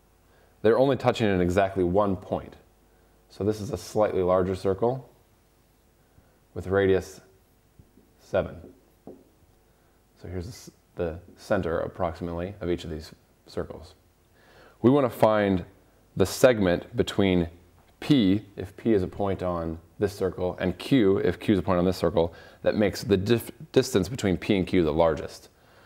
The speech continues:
So obviously we need to put them on opposite ends of our circles. So we can have P here, Q here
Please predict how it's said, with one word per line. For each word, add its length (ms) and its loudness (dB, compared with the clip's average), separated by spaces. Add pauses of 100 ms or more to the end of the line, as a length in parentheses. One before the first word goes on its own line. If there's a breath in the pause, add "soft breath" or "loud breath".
(220 soft breath)
So 200 2
obviously 320 0
we 80 2
need 120 2
to 60 2
put 200 -4
them 120 0
on 160 0
opposite 420 -2
ends 240 0
of 140 0
our 280 0 (280)
circles. 540 -4 (240)
So 140 -14
we 60 -6
can 80 -4
have 160 -6 (460)
P 240 2
here, 400 -2 (2000)
Q 260 0
here 440 -4